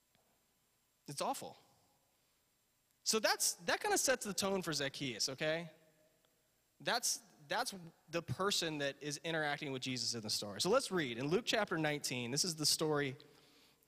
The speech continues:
of Zacchaeus. It says, "Jesus entered Jericho and was passing through." Doesn't say why he was passing through, just passing through. A man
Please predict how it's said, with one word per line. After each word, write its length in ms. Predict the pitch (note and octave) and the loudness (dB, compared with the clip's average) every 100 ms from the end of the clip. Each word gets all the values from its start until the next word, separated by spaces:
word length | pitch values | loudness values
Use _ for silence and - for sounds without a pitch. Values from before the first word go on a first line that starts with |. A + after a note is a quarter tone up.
| - | -4
of 160 | C#3+ C3+ | -2 0
Zacchaeus. 760 | C3 B2+ B2+ A#2 A2 - - - - _ _ _ _ _ _ - | 0 -2 -2 -2 0 0 -2 -8 -20 _ _ _ _ _ _ 0
It 40 | |
says, 140 | F3 | 2
"Jesus 420 | C#3 F3+ A#3+ C4+ - | 4 4 4 0 0
entered 300 | F#3+ G3 G3+ | 0 0 0
Jericho 580 | D3+ D#3 D3+ - D3+ D3 | 2 2 2 2 2 2
and 120 | C#3+ | 0
was 100 | C#3 | -2
passing 600 | - - D#3+ D#3+ E3+ D#3 | -2 -2 -2 -2 -2 -2
through." 540 | C#3+ - C3 C3 A#2 G2+ A2 _ _ _ _ _ _ _ _ _ - - | -4 -10 -8 -4 -4 -6 -16 _ _ _ _ _ _ _ _ _ -14 -6
Doesn't 180 | F#3 G3+ | -2 0
say 120 | F#3+ | 0
why 200 | D3+ F#3 | 0 0
he 40 | |
was 100 | C3+ | 0
passing 360 | B2+ A2+ A#2 A#2 | -4 -8 -8 -10
through, 180 | C3 B3 | -8 -8
just 140 | - - _ _ _ G#3+ | -12 -18 _ _ _ -2
passing 260 | G#3 G#3+ | -2 -2
through. 280 | G#3 F#3+ A2+ - - - - - | 0 0 0 -8 -20 -20 -20 -4
A 80 | D#3 | -2
man 500 | D#3 F#3 A3+ B3 | 0 2 2 0